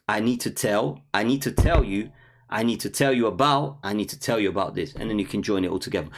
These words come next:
Whichever way you find and feel more comfortable doing this exercise will really, really, really help you.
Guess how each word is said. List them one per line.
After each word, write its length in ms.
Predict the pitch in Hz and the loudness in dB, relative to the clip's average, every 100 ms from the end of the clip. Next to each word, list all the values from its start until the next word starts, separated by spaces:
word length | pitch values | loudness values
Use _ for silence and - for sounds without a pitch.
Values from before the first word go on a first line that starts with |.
| - - | -12 -4
Whichever 360 | 175 220 269 | 0 2 2
way 380 | 214 196 196 202 | 2 4 2 0
you 280 | - 139 160 | 0 2 2
find 800 | 143 - 160 - 147 143 147 147 - _ - | 0 -4 -6 -2 2 2 2 -2 -10 _ -6
and 180 | 113 110 | -4 -4
feel 340 | - 147 135 | 0 2 4
more 240 | 120 135 131 | 4 2 2
comfortable 600 | 120 113 - 92 90 90 - - - _ | -4 -2 -4 -2 -2 -2 -10 -20 -20 _
doing 260 | 95 131 120 | 0 2 2
this 180 | 110 - | 0 0
exercise 580 | 98 - - 98 87 - | -2 -6 -4 -2 -2 -4
will 120 | 95 | -8
really, 360 | 92 117 113 | -2 0 2
really, 320 | 101 104 101 101 | 2 0 -2 -2
really 180 | 101 101 | -2 0
help 300 | 95 90 | 0 -2
you. 100 | - | -6